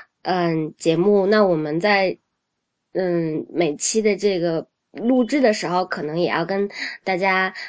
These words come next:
聊一个故事，也不是故事吧，或者是段子。然后我觉得今天我想跟大，跟大家分享的就是时空洗衣服的故事。时空，你觉得 OK 吗？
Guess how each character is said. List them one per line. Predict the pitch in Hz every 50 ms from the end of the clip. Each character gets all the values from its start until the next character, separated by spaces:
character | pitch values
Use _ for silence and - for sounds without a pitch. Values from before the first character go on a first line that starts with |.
| -
聊 | - - 165 160 139 147 185
一 | 202 208
个 | 196 202 196 185 175 170 160 -
故 | - - - 220 202 185
事， | - 175
也 | 90 -
不 | - 175
是 | 190 220 214 - _
故 | - 254 254 214
事 | 202 190
吧， | 170 - -
或 | 185 196 190
者 | 165 165
是 | 175 175
段 | 175 226 254 233 185 165 151
子。 | 160 117 - - - - - - - - -
然 | - 170 185
后 | 202 233 233
我 | 214 180 170
觉 | 170 165 160
得 | 170 190 196 202 220 - _ _ _ _
今 | - - 220 233 240
天 | 233 247 233 233 226 233
我 | 214 165 170 190
想 | 208 185 165 160 143
跟 | - 165 165 147
大， | 160 165 -
跟 | - - 202 208
大 | 202
家 | 190 185 185
分 | 190 - - 202 208
享 | 208 - -
的 | - -
就 | 160 180 185 185
是 | 185 185 180 175 170
时 | 175 - 175
空 | 175 214 220 233
洗 | 226 - - 160
衣 | 185 226
服 | 262 254 240
的 | 196 175
故 | 165 - -
事。 | 165 170 - - 156 - - _ -
时 | - - - 175 180
空， | 190 190 185 175
你 |
觉 | 170 151 143
得 | 160
OK | 139 156 185 180 - 185 175
吗？ | 165 170 156 -